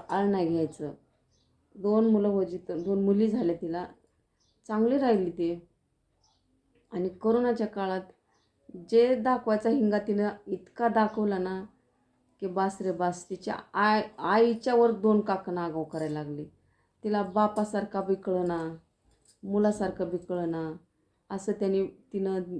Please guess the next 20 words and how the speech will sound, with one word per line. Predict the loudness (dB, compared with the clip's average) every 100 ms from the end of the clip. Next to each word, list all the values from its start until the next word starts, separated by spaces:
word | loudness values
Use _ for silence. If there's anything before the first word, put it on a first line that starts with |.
| -12 -20 -20 _ -16
जी | -16 -12 -8 -8
ती | -6 -8 -8
केलेली | -8 -2 0 2 0
सून | -4 -4 -2
होती | 0 -2
ना, | -4 -4 -8 -12 _ _ _
असं | -10 -6
तिनं | -4 -2 0
येड्यात | 2 2 0 -4
काढायला | -4 -2
लागलं | -2 -2
माझ्या | -4 -6
पोराला | -8 -8 -6 -6
की | -8 -10
बस | -8 -10 -10
माझं | -8 -8
पोरगं | -6 -6 -4 -6 -10 _ _ _
बोलकं | -14 -8 -2 0 0 -4
नाही | -4 -2 -4 -6
जास्त, | -8 -10 -14